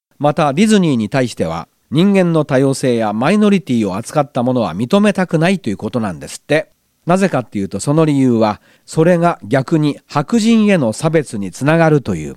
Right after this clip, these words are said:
へ理屈をこねているわけなんですけども、えー、そういえばディズニーは、かつて白雪姫やシンデレラのように、白人の女性をヒロインにしたアニメをたくさん作ってきましたけどもね。この二十年、三十年は、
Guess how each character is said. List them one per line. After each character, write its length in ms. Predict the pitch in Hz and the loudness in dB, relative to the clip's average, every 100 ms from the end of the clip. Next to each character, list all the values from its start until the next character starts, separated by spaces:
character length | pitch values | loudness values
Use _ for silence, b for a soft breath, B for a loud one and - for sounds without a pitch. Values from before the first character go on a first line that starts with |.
| _ | _
へ 100 | 147 | 0
理 120 | 170 | 0
屈 220 | 151 - 110 | 0 -8 -6
を 140 | 98 | -2
こ 100 | 151 | 2
ね 140 | 151 | 2
て 100 | 107 | 0
い 100 | 95 | -4
る 80 | 95 | 0
わ 120 | 107 | -2
け 100 | 110 | -2
な 120 | 85 80 | -4 -6
ん 80 | |
で 100 | 76 | -8
す 100 | 78 | -10
け 80 | 90 | -8
ど 100 | - | -4
も、 300 | 135 202 208 _ _ _ | 0 2 0 _ _ _
え 160 | 117 120 | -2 0
ー、 40 | 120 | 2
そ 140 | 156 | 0
う 60 | 147 | 2
い 60 | |
え 80 | 143 | 0
ば 140 | 120 | 0
デ 80 | 113 | 0
ィ 40 | 151 | 0
ズ 120 | 147 | 0
ニ 160 | 113 | 0
ー 40 | 95 | -2
は、 220 | 95 - _ - | -6 -8 _ -4
か 100 | 170 | -4
つ 120 | - | -2
て 180 | 131 117 | -4 -4
白 240 | 143 180 | 0 2
雪 260 | 190 180 160 | 2 -2 -4
姫 220 | 147 101 | -2 -2
や 160 | 85 | -4
シ 140 | - 165 | -4 0
ン 80 | 202 | 4
デ 100 | 202 | 4
レ 80 | |
ラ 140 | 170 120 | 4 2
の 100 | 101 | 0
よ 140 | 95 | 0
う 60 | 82 | -4
に、 240 | 107 151 _ | -8 -12 _
白 300 | - 160 240 | -6 -2 0
人 240 | 220 220 196 | 2 2 4
の 100 | 185 | 2
女 160 | 165 | 2
性 220 | 147 156 139 | 2 0 2
を 100 | 131 | 0
ヒ 140 | 147 | 2
ロ 100 | 151 | 2
イ 60 | 123 | 2
ン 80 | |
に 100 | 98 | -2
し 60 | 98 | -4
た 160 | 113 110 | -4 -2
ア 40 | |
ニ 120 | 113 | -2
メ 100 | 90 | -4
を 80 | 78 | -6
た 160 | 120 120 | -6 -2
く 60 | |
さ 140 | - 175 | 0 0
ん 60 | |
作 180 | - 175 | 0 -4
っ 20 | |
て 160 | 151 107 | -2 -4
き 100 | - | -4
ま 140 | 90 | -6
し 60 | - | -6
た 100 | 78 | -12
け 100 | 73 | -12
ど 80 | 78 | -8
も 100 | 85 | 0
ね。 220 | 165 208 _ _ _ | 2 0 _ _ _
こ 140 | 170 | 0
の 120 | 175 156 | 2 2
二 140 | 156 | 0
十 180 | 208 226 | 2 2
年、 220 | 156 104 | 0 -2
三 240 | - 151 | -2 0
十 160 | 151 143 | 2 0
年 200 | 104 87 | 0 -4
は、 220 | 73 71 | -8 -10